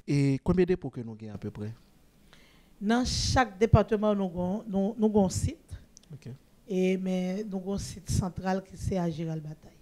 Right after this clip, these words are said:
Speaker 1: C'est le dépôt central là, c'est là que il y a.
Speaker 2: Gérald Bataille.
Speaker 1: Mais nous connaissons que dans l'événement six sept huit, euh, yo, yo te vandalisé li. Dans quelle situation les jeunes aujourd'hui là?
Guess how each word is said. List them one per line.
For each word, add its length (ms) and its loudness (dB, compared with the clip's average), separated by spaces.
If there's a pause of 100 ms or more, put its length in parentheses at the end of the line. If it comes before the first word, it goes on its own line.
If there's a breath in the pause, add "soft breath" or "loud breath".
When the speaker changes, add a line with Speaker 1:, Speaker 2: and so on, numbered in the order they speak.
(600)
Speaker 1:
C'est 220 -4
le 440 -4
dépôt 300 0
central 400 -2
là, 120 -2
c'est 140 -4
là 140 -2
que 140 -8
il 220 -6
y 40 -2
a. 40 -2
Speaker 2:
Gérald 280 0
Bataille. 320 -10
Speaker 1:
Mais 100 2
nous 120 6
connaissons 360 2
que 680 -2
dans 440 2
l'événement 500 -2
six 180 -6
sept 260 -4
huit, 300 -4
euh, 120 0 (460 loud breath)
yo, 400 4
yo 240 0
te 140 -4
vandalisé 640 -2
li. 200 -2
Dans 140 -2
quelle 160 -6
situation 500 -6
les 120 -4
jeunes 180 -8
aujourd'hui 360 -8
là? 280 -8